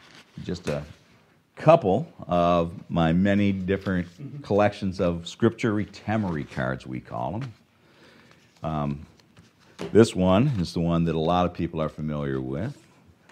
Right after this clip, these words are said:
We call the white cards, scripture retemery, and there's twenty-five of these. Um, the first one, Psalm one nineteen eleven,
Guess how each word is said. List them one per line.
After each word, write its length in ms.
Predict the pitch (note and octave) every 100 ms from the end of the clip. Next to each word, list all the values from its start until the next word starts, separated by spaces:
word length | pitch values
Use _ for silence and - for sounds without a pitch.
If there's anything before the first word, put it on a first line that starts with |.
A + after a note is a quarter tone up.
| -
We 80 | -
call 220 | - C#2+
the 100 | C2+
white 380 | C#2 D2+ F#2 F2+
cards, 520 | - C2 D2+ A#2+ - - _ _ - - _ _ _ _ -
scripture 460 | - D#2+ - D#2+
retemery, 640 | D2+ C#2+ D2 C#2 D#2+ A2+ G#2
and 180 | C2 C#2 _ _ _
there's 120 | -
twenty-five 760 | - G2+ G2+ F#2 - G2 G2+ E2+
of 100 | D#2
these. 380 | C#2+ A#2+ E3+ - _ _ _ _ _ _ _ -
Um, 420 | - - - D#2
the 80 | D#2
first 380 | - G2+ A2+ F2
one, 340 | F2 C3 - - -
Psalm 460 | - - F#2 F2+ F#2
one 180 | G2 G2
nineteen 440 | G2 G2 - A#2+
eleven, 520 | A2 A#2 C#4+ A3 A#3+